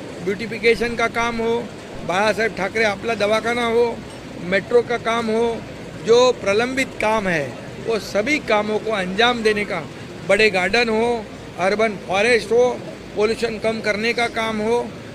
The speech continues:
यहाँ पर ये सभी कामों को अंजाम देने का काम महायुति ने किया है।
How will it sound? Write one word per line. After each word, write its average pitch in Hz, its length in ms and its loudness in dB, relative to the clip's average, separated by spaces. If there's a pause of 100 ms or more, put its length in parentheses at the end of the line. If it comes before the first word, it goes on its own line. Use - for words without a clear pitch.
(200)
यहाँ 180 220 0
पर 214 200 -4
ये 214 160 -2
सभी 208 320 -4
कामों 196 360 -2
को 180 260 -4 (520)
अंजाम 202 420 0
देने 202 220 -2
का 185 140 -4
काम 208 340 -4
महायुति 180 420 0
ने 190 120 -4
किया 190 280 0
है। 139 180 -6